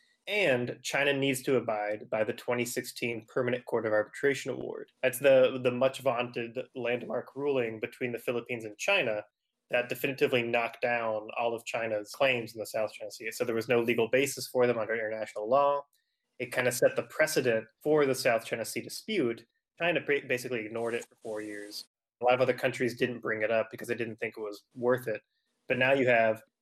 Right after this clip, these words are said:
Vietnam, the Philippines, the United States, Australia, Malaysia, and now Indonesia all bringing it up at the same time. So Indonesia has taken a very cautious but very noteworthy rhetorical step towards reiterating, you know, we have to stick to unclos.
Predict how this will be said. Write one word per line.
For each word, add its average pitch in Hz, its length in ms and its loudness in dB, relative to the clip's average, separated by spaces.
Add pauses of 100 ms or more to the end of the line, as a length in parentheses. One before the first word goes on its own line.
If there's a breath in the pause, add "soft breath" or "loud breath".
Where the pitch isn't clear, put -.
(180)
Vietnam, 120 480 2
the 117 80 0
Philippines, 120 520 0
the 113 60 -8
United 110 300 -2
States, 110 400 -4
Australia, 113 680 -2
Malaysia, 107 520 -2 (100)
and 117 140 -4
now 120 200 4
Indonesia 117 580 0 (100)
all 110 140 4
bringing 110 260 -2
it 107 80 2
up 107 140 0
at - 80 -14
the - 60 -20
same - 240 -8 (180)
time. - 420 -10 (500)
So 190 120 -2
Indonesia 233 420 2
has 165 160 6
taken 160 260 0
a 127 40 -4
very 131 160 2
cautious 143 560 -2
but 123 220 -2
very 127 260 2
noteworthy 120 800 0 (280)
rhetorical 139 540 4
step - 400 -2 (160)
towards 117 240 0
reiterating, 120 640 0
you 117 120 -4
know, 110 140 0
we 117 80 0
have - 80 -2
to 127 60 -16
stick 160 260 -4
to - 80 -2
unclos. 120 640 -4